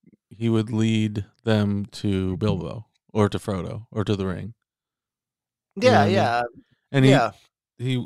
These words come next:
Speaker 1: he served no purpose as a captive.
Speaker 2: Why rescue him? Why not just kill him? You know, I mean,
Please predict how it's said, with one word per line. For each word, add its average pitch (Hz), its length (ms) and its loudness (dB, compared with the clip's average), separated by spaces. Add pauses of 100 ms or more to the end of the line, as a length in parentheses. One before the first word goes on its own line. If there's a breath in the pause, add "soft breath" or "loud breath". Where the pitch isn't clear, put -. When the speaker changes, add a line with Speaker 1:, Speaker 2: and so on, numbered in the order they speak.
Speaker 1:
he 127 120 -6
served 131 320 2
no 120 440 0 (1300)
purpose - 840 0 (180)
as 104 160 -4
a 101 40 -8
captive. 101 760 0 (280 soft breath)
Speaker 2:
Why 165 720 0 (880)
rescue 190 800 -2
him? 185 200 -4
Why 175 140 2
not 185 140 -2
just 160 220 -6
kill 175 280 0
him? 104 140 -10 (100)
You 143 200 -4
know, 139 280 -4 (100)
I 160 100 -4
mean, 156 380 -4